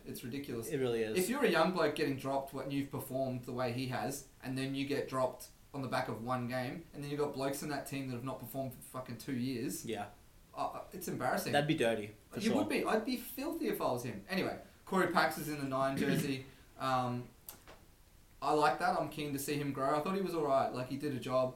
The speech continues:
Speaker 1: for
Speaker 2: Yeah.
Speaker 1: a rookie.
Speaker 2: Yeah.
Speaker 1: What a deba-, debut to make.
Speaker 2: Yeah,
Speaker 1: Like,
Speaker 2: for
Speaker 1: slot
Speaker 2: sure.
Speaker 1: into a fifty-nine nil thumping.
Speaker 2: Yeah.
Speaker 1: Um, Payne Haas up front. Uh, Corey Oates in the eleven.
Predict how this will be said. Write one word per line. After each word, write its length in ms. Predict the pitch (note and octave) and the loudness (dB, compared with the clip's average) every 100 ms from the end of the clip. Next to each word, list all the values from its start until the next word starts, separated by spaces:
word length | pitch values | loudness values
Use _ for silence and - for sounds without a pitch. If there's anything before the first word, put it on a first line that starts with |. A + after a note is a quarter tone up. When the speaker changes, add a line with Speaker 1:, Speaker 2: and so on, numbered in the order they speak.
| F#3+ | 4
Speaker 1:
for 80 | G3 | 6
Speaker 2:
Yeah. 140 | C#3+ | 8
Speaker 1:
a 20 | |
rookie. 380 | D#3+ D#3+ C3+ - | 4 2 0 0
Speaker 2:
Yeah. 180 | E3+ E3 | 2 4
Speaker 1:
What 120 | F#3+ | 6
a 20 | |
deba-, 540 | D3 D3+ C3+ C3+ C3 - | 6 4 4 2 0 -2
debut 340 | C#3 - C#3 | -2 0 0
to 80 | E3 | 0
make. 360 | A#2 G#2+ - - | -2 -4 -8 0
Speaker 2:
Yeah, 160 | D#3+ | 2
Speaker 1:
Like, 220 | B2 B2+ - | 4 0 0
Speaker 2:
for 80 | |
Speaker 1:
slot 280 | B2+ D#3 C3+ | 2 6 6
Speaker 2:
sure. 80 | C#3+ | 4
Speaker 1:
into 160 | C#3+ A#2+ | 0 -4
a 40 | |
fifty-nine 680 | A2+ - D#3+ D3 C3+ B2+ B2+ | -2 -2 -2 -2 -2 0 -2
nil 180 | A#2 A2 - | -4 -6 -2
thumping. 420 | B2 - F#2 G2 | -2 -2 -10 -8
Speaker 2:
Yeah. 240 | A#2+ A#2+ G#2+ - - - - | 0 2 0 -6 -20 -20 -6
Speaker 1:
Um, 260 | B2+ C3 B2 | 0 2 4
Payne 260 | F3 D#3+ | 4 4
Haas 280 | D3 D3 C#3+ | 4 2 4
up 220 | D3 - | 2 0
front. 260 | - C#3 C3+ - - - - - - - - | 0 0 -2 -6 -20 -20 -20 -20 -20 -20 -8
Uh, 200 | A#2 A#2 | -4 -2
Corey 320 | - E3+ D3+ C#3 | 0 4 6 6
Oates 260 | D#3+ - | 4 2
in 120 | D3 | -2
the 80 | C3 A#2+ | -2 -2
eleven. 460 | A#2+ C3+ F3 G3 | -2 -2 -2 -6